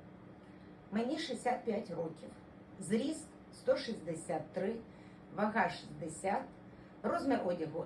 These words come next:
L, розмір взуття тридцять сім. Володію мовами: українською, російською,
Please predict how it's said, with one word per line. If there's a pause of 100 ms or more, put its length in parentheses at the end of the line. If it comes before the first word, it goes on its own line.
L, (380)
розмір (360)
взуття (200)
тридцять
сім. (1000)
Володію
мовами: (480)
українською, (200)
російською,